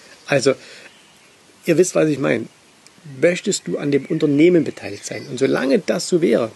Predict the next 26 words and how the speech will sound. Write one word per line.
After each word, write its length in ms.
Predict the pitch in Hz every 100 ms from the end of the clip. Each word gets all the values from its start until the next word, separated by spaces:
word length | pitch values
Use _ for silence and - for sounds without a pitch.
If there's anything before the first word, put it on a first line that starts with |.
| -
zum 160 | - 170
Beispiel 340 | 160 156 -
eben 120 | 143 127
mit 120 | -
Amazon, 540 | 196 143 120 143 226 - - - - 147
ähm, 720 | 139 139 139 139 135 127 131
würde 180 | 147 190
ich 60 | -
die 100 | 165
Aktie 240 | 180 170
nicht 140 | 147
verkaufen, 440 | - - 139 170 156 -
vollkommen 520 | - 269 - 208 190
egal, 340 | 143 170 185
was 140 | 165 -
der 140 | 156
Preis 360 | - 151 170 123
macht. 160 | 120 - -
Ich 140 | 117
möchte 420 | 135 202 196 -
einfach 320 | - 156 156 156
an 140 | 147
dem 100 | 147
Unternehmen 400 | 156 143 143 117
beteiligt 380 | - - 117 -
sein. 200 | 117